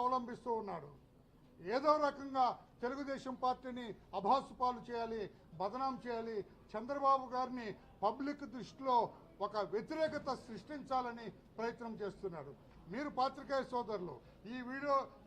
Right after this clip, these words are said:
ఆ, చూస్తున్న రాష్ట్ర ప్రజలందరికీ విజ్ఞప్తి చేస్తున్నా, నిన్న చీఫ్ ఎలక్షన్ కమిషనర్ ఢిల్లీ నుంచి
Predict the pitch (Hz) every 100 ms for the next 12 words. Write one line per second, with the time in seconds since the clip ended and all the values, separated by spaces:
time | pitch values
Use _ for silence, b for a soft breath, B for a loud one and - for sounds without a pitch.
0 | 226 214 208 - 285 - 277 254 226 143
1 | - - - - - 180 269 269 302 302
2 | 285 277 277 247 247 247 - 240 226 -
3 | 196 170 147 - - 156 185 269 294 247
4 | 180 - - - 247 302 262 - - -
5 | 254 277 - 269 - 240 247 208 233 262
6 | 302 - - - - - 220 262 302 302
7 | 269 233 240